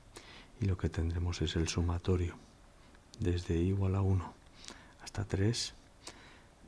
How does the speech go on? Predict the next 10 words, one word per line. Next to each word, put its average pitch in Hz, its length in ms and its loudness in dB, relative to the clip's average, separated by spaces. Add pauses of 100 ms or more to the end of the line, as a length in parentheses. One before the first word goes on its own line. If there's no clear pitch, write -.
(120)
de 92 60 -4
las 90 580 -2 (560)
tres 90 240 0
componentes 90 880 2
V 101 200 4
sub - 160 2
I 104 160 2 (160)
elevado 85 440 -2
al 90 100 -2
cuadrado. 110 440 0